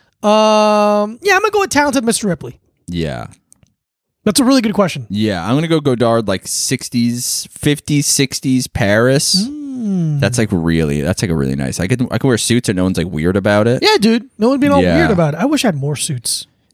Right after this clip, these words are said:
Speaker 2: Yeah, I need to buy a suit.
Speaker 1: Thank you, Truck. That's a great question.
Speaker 2: Thank
Speaker 1: And I
Speaker 2: you.
Speaker 1: ho-, and I hope you're doing,
Speaker 2: Yeah.
Speaker 1: I hope, hey, Truck,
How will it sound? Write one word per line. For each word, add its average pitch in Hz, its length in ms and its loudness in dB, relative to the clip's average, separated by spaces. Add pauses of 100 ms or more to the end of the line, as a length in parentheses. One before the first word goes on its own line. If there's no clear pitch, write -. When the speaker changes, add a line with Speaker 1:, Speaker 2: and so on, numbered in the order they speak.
Speaker 2:
Yeah, 78 240 -2
I 90 60 0
need 147 140 2
to 131 80 0
buy 85 120 2
a 76 60 0
suit. 71 400 -4
Speaker 1:
Thank 226 160 0
you, 202 80 -2
Truck. 170 160 -4
That's 175 180 -8
a 175 40 -12
great 180 160 -4
question. 123 220 -4
Speaker 2:
Thank 143 100 -2
Speaker 1:
And 135 80 -4
I - 0 -
Speaker 2:
you. - 60 -4
Speaker 1:
ho-, - 80 -10
and 202 100 0
I - 20 2
hope 226 120 0
you're 254 100 -2
doing, 233 140 2
Speaker 2:
Yeah. 214 140 2
Speaker 1:
I 240 60 4
hope, 269 220 0
hey, 269 100 4
Truck, - 260 -2